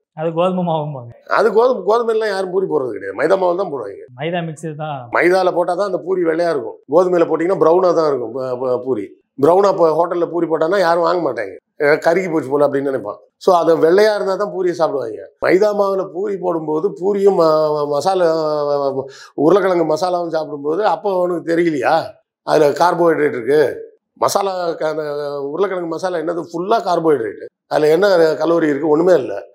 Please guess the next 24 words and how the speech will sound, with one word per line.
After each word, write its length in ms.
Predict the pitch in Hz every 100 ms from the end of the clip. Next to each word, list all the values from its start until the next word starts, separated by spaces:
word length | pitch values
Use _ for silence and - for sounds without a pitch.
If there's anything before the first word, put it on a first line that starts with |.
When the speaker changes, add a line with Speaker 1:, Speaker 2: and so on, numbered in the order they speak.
| _
Speaker 2:
பூரி 240 | - 202 202
மை-, 260 | 165 165
மைதா 340 | 156 170 175 151
மாவு. 380 | 120 107 - _ _ _ _ _ 127
பரோட்டாவை 440 | 175 214 214 214 185
மைதா 240 | 185 196
மாவுன்னு 320 | 185 185 180 165
சொல்ற 240 | 160 156
வாய்க்கு 420 | 143 156 160 160 185
பூரியை 420 | 180 220 208 180
மைதா 260 | 180 185
மாவுன்னு 240 | 180 175 180
ஏன் 180 | 175 175
சொல்ல 300 | 175 175 165
வரல? 160 | 135 101 - _ _ _ _ -
ஏன்னா 220 | 151 175
இது 180 | 170 147
எளிய 260 | 156 180 175
மக்களின் 380 | 143 139 139
உணவு, 520 | 131 123 110 101 - - _ _
எளிய 300 | 139 160 190
மக்களுக்கு 440 | 160 139 151 151 147
எளிதாக 360 | 165 190 165
கிடைக்குது. 400 | 156 139 113 98